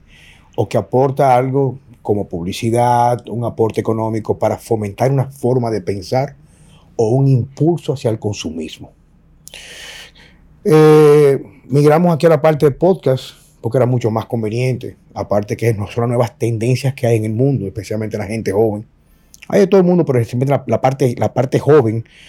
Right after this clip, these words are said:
la juventud, los millennials, etcétera, hacia abajo, que no están como nosotros. Bueno, la edad mía, por ejemplo, la, la edad mía, ya como yo pertenezco ya a una generación bastante atrás, a los millennials, tengo cincuenta y tres años,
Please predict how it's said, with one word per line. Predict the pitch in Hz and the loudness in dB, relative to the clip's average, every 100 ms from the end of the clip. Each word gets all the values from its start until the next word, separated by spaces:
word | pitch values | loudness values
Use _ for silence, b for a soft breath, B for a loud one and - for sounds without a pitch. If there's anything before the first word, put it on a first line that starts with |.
| B - | B -6
la | |
juventud, | - 110 107 104 139 131 123 | 0 0 0 0 2 2 -2
los | 107 98 | -8 -4
millennials, | 113 110 127 123 107 | 0 0 0 0 -2
etcétera, | - - 123 117 101 | -4 -2 -2 -2 0
hacia | 123 | 2
abajo, | 113 98 107 b b b b b b b _ | 2 2 -2 b b b b b b b _
que | - 120 | -4 0
no | 147 | 0
están | - 143 143 | 2 0 0
como | 127 120 | -2 -4
nosotros. | 113 113 135 127 | -4 -2 -2 0
Bueno, | 120 110 | 0 0
la | 98 | 0
edad | 98 110 | 2 2
mía, | 127 123 | 2 0
por | 110 | 0
ejemplo, | 120 120 | 0 2
la, | 104 | 0
la | 104 | 0
edad | 104 107 | -2 -2
mía, | 110 113 104 | -2 -4 -4
ya | 95 92 | -4 -6
como | 101 - | -8 -10
yo | - 90 | -8 -6
pertenezco | 92 90 90 90 | -6 -6 -4 -2
ya | 92 | -2
a | |
una | 95 | -2
generación | 98 90 - 104 | -2 -4 -4 -4
bastante | 92 - 101 95 | -4 -2 -2 0
atrás, | 92 101 - - | 0 -2 -6 -14
a | 85 | -12
los | 90 | -8
millennials, | 107 107 101 95 | -4 -4 -4 -6
tengo | 92 90 | -8 -10
cincuenta | 95 95 | -8 -8
y | 87 | -6
tres | 101 113 | -4 -4
años, | 104 92 - | -4 -6 -14